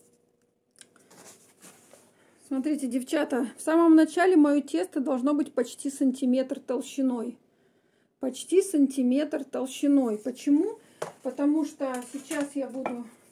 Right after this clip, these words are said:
пользоваться скалкой. Сейчас я беру вот такую скалочку, я ее мукой вот так вот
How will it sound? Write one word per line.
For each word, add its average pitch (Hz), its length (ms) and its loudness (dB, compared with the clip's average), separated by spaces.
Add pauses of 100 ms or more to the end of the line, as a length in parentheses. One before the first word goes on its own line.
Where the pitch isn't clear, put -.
пользоваться 240 560 -4
скалкой. 285 640 -6 (1000)
Сейчас 247 240 -6
я 269 80 -4
беру 240 400 -2 (320)
вот 269 200 -10
такую 247 340 -6
скалочку, 349 640 -6
я 269 180 -2
ее 262 300 0
мукой 254 640 2 (600)
вот 277 260 -4
так 254 260 -2
вот 233 240 -6